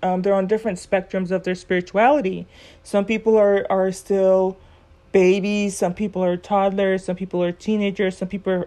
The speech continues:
are light years ahead of us, right? So it's little things like that. Like, I don't even have a problem with the changes. I think what makes it upset for, upsetting for people, especially, like, for someone that,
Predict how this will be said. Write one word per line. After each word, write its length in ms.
are 140
light 380
years 260
ahead 260
of 140
us, 340
right? 360
So 580
it's 160
little 180
things 300
like 200
that. 400
Like, 280
I 80
don't 180
even 200
have 180
a 60
problem 360
with 140
the 80
changes. 520
I 120
think 300
what 360
makes 240
it 80
upset 440
for, 160
upsetting 440
for 120
people, 380
especially, 440
like, 160
for 120
someone 320
that, 220